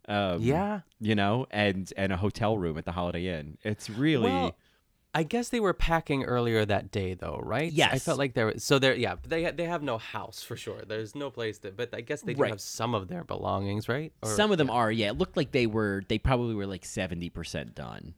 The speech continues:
Speaker 2: Yes, but
Speaker 1: Yeah.
Speaker 2: even, like, metaphorically, it's like they've lost so much,
Speaker 1: Mm-hmm.
Speaker 2: and maybe that's, like, part of the grief is, like, they lost their own life. It, things will never, ever be the same. Like, they can
Speaker 1: Yeah.
Speaker 2: try to go back to a quote-unquote normal life,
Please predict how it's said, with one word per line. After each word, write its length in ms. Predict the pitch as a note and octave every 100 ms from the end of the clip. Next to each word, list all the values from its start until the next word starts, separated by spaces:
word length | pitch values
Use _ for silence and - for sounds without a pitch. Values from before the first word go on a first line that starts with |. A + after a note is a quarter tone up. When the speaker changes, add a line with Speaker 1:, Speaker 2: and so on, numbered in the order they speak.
| -
Speaker 2:
Yes, 360 | G2 - - -
but 80 | F#3+ E3+
Speaker 1:
Yeah. 40 |
Speaker 2:
even, 260 | G#3 E3+ C#3+
like, 360 | A#2+ G#2 G2+ - _ _ _ _ _ -
metaphorically, 800 | B2 A#2+ G#2+ - G#2+ G2+ G2 F#2
it's 180 | F#2+ G#2
like 140 | F#2+
they've 180 | A2 G2
lost 360 | G#2 G#2 G2+ - -
so 200 | G#2+ G#2+
much, 600 | G2+ F#2+ - - - -
Speaker 1:
Mm-hmm. 400 | C#3 B2+ D3 D#3
Speaker 2:
and 100 | F3+
maybe 220 | A#2 A#2+
that's, 300 | A2+ A2+ -
like, 180 | G#2+ G2
part 220 | A2+ G#2
of 20 |
the 60 | G#2
grief 400 | - G#2 G#2 G#2+
is, 120 | F#2+
like, 180 | G#2 -
they 100 | A2
lost 400 | G#2 G2+ G#2+ -
their 180 | A2 A2
own 180 | G2
life. 280 | G2 F#2+ F#2+
It, 160 | A2 G#2+
things 240 | A2+ A2+
will 140 | - G#2
never, 680 | G2+ G#2 A#2 A#2+ G#2+ F2+ F2+ _ _ _ -
ever 580 | A#2 G#2 F#2+ F#2 F#2 - G2
be 160 | G2
the 160 | F#2 F2+
same. 460 | - F#2 F#2+ F#2+
Like, 140 | G2+ B2
they 120 | A2+
can 120 | B2+
Speaker 1:
Yeah. 140 | G#2+ F2+
Speaker 2:
try 220 | G2+ G2+
to 80 | G2
go 160 | G2
back 300 | F#2+ F#2+ F#2+
to 420 | - F#2+ F#2 F2+ - - - - _ -
a 60 | -
quote-unquote 580 | - G#2 G2 - G2+
normal 380 | G2 G2 F#2 F#2
life, 240 | F#2 F2+